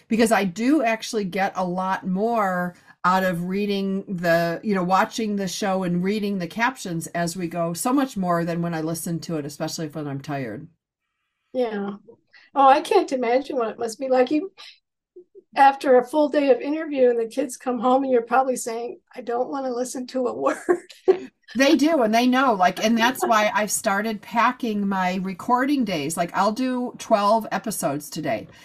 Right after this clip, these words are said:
Speaker 1: I start at eight in the
Speaker 2: Wow.
Speaker 1: morning. I finish at six o'clock every half hour with a couple breaks. And then when it's one of my radio nights, you know, radio days, the kids know, they're like,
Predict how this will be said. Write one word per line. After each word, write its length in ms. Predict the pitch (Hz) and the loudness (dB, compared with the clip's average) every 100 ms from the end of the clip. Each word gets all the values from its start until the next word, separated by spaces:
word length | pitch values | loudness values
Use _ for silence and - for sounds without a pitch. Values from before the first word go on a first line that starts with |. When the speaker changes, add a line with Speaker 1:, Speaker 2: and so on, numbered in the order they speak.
| - - | -20 -6
Speaker 1:
I 80 | 175 | -4
start 320 | - 196 185 | 0 0 0
at 140 | 160 | -4
eight 160 | 185 226 226 | -4 -4 -2
in 60 | |
the 80 | 240 | -4
Speaker 2:
Wow. 60 | 220 | -2
Speaker 1:
morning. 520 | 220 220 220 220 - | -4 -4 -4 -6 -4
I 120 | 165 | -6
finish 420 | 147 175 185 196 | -4 -6 -6 -6
at 180 | 202 - | -8 -6
six 300 | - 262 - | -6 -6 -6
o'clock 480 | 277 - 196 180 175 | -6 -2 0 0 -2
every 320 | 180 180 220 233 | -2 -2 -2 -2
half 300 | 233 233 180 | -2 -2 0
hour 380 | 202 202 208 | 0 0 -4
with 200 | 196 185 | -4 -6
a 40 | 175 | -8
couple 280 | - 175 175 | -8 -6 -4
breaks. 520 | 170 165 311 - - _ - - _ - | -2 -2 -4 -12 -16 _ -20 -20 _ 2
And 220 | 214 220 | 4 4
then 360 | 196 196 196 - | 2 0 -2 -4
when 240 | 202 196 | -2 0
it's 180 | 202 - | -2 -2
one 160 | 214 208 | -2 0
of 60 | |
my 140 | 202 190 | -2 -2
radio 440 | 185 202 277 247 | -4 -2 0 0
nights, 460 | 208 180 185 175 - | 0 -2 -4 -8 -8
you 140 | 208 202 | -2 -2
know, 80 | |
radio 320 | 185 226 285 214 | 0 2 2 2
days, 360 | 180 175 170 | 0 -2 -4
the 140 | - 175 | -6 -8
kids 380 | - 208 185 | -4 -4 -2
know, 380 | 202 240 247 220 | 0 2 2 0
they're 160 | 185 185 | 0 2
like, 240 | 175 175 | 2 0